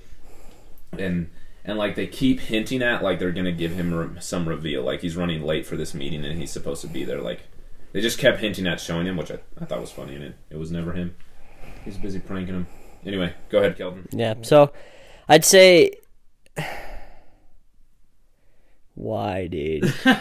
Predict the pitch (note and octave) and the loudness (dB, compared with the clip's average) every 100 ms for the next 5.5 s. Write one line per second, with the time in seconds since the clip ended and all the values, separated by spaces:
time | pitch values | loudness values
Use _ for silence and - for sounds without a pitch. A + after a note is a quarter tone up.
0 | C#4+ A#3+ - A#3+ A2 B2 B2+ A2+ G#2 - | 2 0 -2 -6 -2 -2 -2 -2 -4 2
1 | B2+ C3 C3 - - - D3 C3 C#3+ C#3+ | 4 4 0 -4 -4 4 6 8 8 6
2 | D3+ D#3 D3 C#3+ C#3+ C#3 C#3+ C3+ C3+ - | 8 8 8 6 4 4 2 2 2 6
3 | D#3+ D3+ B2 C#3+ - B2 A2+ - - - | 8 8 8 6 6 2 6 8 8 4
4 | - - - D#3+ D#3+ D#3+ D#3+ - C#3+ D#3+ | -2 -6 2 6 10 10 8 4 4 4
5 | F3+ A3 - - | 6 4 2 2